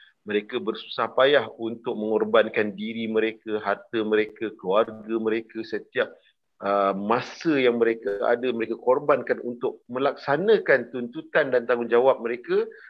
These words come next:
untuk memastikan tanah air tercinta kita ini menjadi aset yang patut disyukuri dan dinikmati oleh generasi yang akan datang.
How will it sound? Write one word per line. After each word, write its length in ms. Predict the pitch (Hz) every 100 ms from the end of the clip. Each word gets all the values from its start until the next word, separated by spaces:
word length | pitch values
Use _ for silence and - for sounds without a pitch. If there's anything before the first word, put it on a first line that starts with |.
| _ 110
untuk 160 | 135
memastikan 720 | 120 127 123 - 175 156 143 -
tanah 320 | 123 120 120 127
air 240 | 131 131
tercinta 400 | 117 131 127 131
kita 240 | 127 -
ini 320 | 120 139 202 220 - - _ _
menjadi 560 | 127 131 143 143 151 - 147
aset 400 | 147 147 196 - 139
yang 160 | 143
patut 400 | - 156 170 - - _ _ _ _ _
disyukuri 1120 | 110 143 147 135 - - 165 165 240 208 156
dan 240 | 147 147
dinikmati 1200 | 143 147 147 143 135 135 160 165 175 196 - 185
oleh 240 | 143 147 143
generasi 480 | 131 135 135 - 113
yang 80 |
akan 100 | 123 110
datang. 240 | - 92